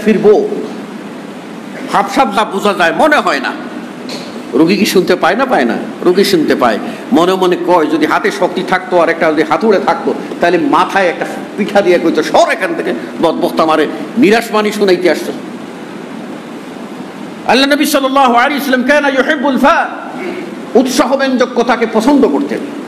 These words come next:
নিরুৎসাহমূলক কথাকে তিনি অপছন্দ করতেন। বলতেন, "বাশশিরু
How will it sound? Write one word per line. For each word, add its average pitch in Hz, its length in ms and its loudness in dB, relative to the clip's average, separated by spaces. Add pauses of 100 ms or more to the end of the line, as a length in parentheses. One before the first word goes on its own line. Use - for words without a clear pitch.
(420)
নিরুৎসাহমূলক 285 960 6
কথাকে 208 300 0
তিনি 202 160 2
অপছন্দ 202 580 2
করতেন। - 300 -6 (1500)
বলতেন, 247 300 2
"বাশশিরু 349 580 2